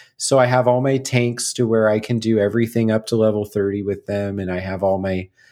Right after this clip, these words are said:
physical damages except for monk.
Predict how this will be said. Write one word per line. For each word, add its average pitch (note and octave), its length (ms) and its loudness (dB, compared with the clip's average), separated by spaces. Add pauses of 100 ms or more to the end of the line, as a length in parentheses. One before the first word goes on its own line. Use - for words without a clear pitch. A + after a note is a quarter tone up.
(200)
physical A#2 480 2
damages G2 840 -2
except - 480 -4
for F#2 420 0 (160)
monk. F#2+ 560 -2